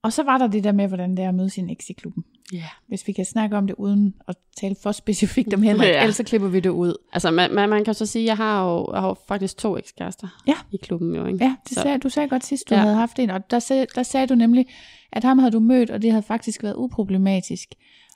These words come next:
Speaker 2: Ja.
Speaker 1: Og du var lidt usikker på, om I sådan med vilje eller ikke med vilje holdt jer lidt hver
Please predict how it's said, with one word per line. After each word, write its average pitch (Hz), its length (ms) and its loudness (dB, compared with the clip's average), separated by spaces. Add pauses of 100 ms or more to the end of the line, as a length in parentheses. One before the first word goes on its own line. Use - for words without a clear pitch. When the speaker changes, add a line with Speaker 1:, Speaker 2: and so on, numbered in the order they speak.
Speaker 2:
Ja. 202 40 2
Speaker 1:
Og 214 100 2
du 240 60 2
var 214 100 2
lidt 226 220 4
usikker 240 380 4
på, 214 220 4
om 202 160 4
I 208 60 4
sådan 202 340 4 (100)
med 202 120 0
vilje 269 340 4
eller 240 160 4
ikke 262 180 2
med 269 80 8
vilje 269 300 6
holdt 240 280 4
jer 190 60 0
lidt 202 280 0
hver 214 140 4